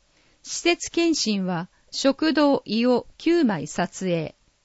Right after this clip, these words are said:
集団千円。施設三千五百円。乳がん試食診。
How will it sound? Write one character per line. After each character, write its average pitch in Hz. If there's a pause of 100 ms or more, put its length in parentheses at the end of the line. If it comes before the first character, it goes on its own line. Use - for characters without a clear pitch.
(760)
集 330
団 285
千 247
円。 160 (420)
施 -
設 320 (220)
三 302
千 269
五 180
百 214
円。 139 (1500)
乳 330
が 220
ん 180
試 226
食 -
診。 156